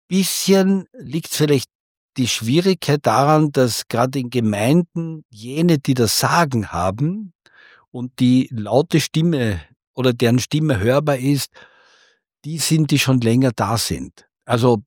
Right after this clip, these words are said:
das heißt, man hat oft ein Gefälle in den Gemeinden von langer und kurzer Ansässigkeit und je länger ich da bin, desto mehr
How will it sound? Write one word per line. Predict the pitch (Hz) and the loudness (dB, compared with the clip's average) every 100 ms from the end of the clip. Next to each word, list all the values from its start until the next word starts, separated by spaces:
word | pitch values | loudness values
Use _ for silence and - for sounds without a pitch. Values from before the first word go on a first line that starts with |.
| - | -8
das | 120 110 | -4 0
heißt, | 131 139 143 | 0 0 -6
man | 127 113 | -2 0
hat | 139 | 0
oft | - 160 - | -2 -4 -2
ein | 151 | -2
Gefälle | 123 - 123 143 160 | -2 0 0 2 2
in | 143 | 0
den | 127 | 2
Gemeinden | 123 107 104 123 131 127 | 2 2 2 0 -4 -12
von | - 117 117 110 104 | -12 -14 -12 -14 -18
langer | 104 101 120 151 151 | -18 -4 2 4 4
und | 127 - | 2 -2
kurzer | - 156 - 120 - - | -8 -10 -4 -4 -4 -16
Ansässigkeit | - 139 - 165 - 175 - 147 190 - | -14 -10 -2 -2 0 -4 0 2 0 -4
und | 139 131 | -14 -10
je | 120 | -4
länger | 113 113 139 | 0 2 2
ich | 117 - | 2 0
da | - 113 | 0 0
bin, | 123 117 | -2 -6
desto | 113 101 120 | -14 -16 -14
mehr | 101 98 95 107 90 | -12 -4 0 0 -2